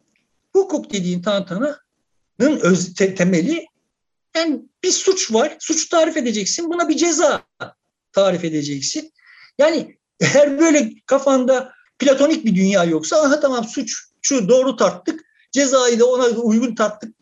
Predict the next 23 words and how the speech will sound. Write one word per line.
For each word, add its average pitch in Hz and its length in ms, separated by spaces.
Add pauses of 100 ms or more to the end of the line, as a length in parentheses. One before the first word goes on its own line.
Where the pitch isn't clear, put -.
(140)
gibi 339 200
bir 254 60
şey 302 160
söyleyemezsin. 311 600
Zaten 233 380
de 320 80
ne 320 140
diyor? 226 340 (220)
İşte - 140
on 339 240
beş 220 200
yıldan 269 220
on 349 120
sekiz 262 320
yıla 294 240
kadar - 400 (160)
gibi. 208 340 (340)
Böyle 277 440 (720)
on 330 200
sekiz 269 380
virgül 262 300
iki 330 220
yıl 233 340